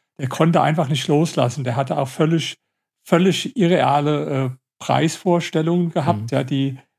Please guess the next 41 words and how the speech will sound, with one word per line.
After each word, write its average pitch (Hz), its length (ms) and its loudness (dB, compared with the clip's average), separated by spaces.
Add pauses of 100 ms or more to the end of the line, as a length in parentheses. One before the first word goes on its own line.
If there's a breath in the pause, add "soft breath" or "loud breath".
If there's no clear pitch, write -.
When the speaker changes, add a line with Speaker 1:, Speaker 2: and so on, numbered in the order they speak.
(200)
Speaker 1:
die 135 280 0
total, 151 920 0
äh, 196 840 -8
äh, 170 460 -12
weg, 156 300 -4
weg - 240 -4
waren, 185 320 2
ja. 156 280 0 (540)
Und, 143 600 0
ähm, 139 440 -4 (540)
ja, 147 220 2
der 143 200 0
hat - 120 -2
auch 180 240 0
den 147 160 2
Fehler 131 360 0
ge-, 135 380 -2
äh, 131 40 -6
gemacht, 127 360 -4 (140)
dass 131 200 -4
er, 143 520 -2 (480)
dass 143 180 0
er 151 140 0
immer 151 300 0
den 139 240 -4
Leuten 143 320 0
erzählt 147 460 -2
hat, 139 340 -2
wie, 143 360 0
wie 139 140 -4
toll 151 240 0
er 165 80 2
ist 151 180 -2
und 143 160 -4
wie 147 140 0
toll 151 200 0
er 139 120 2
alles 143 260 -4
macht. 175 300 0
Und 147 180 0 (260 loud breath)
dadurch 147 480 0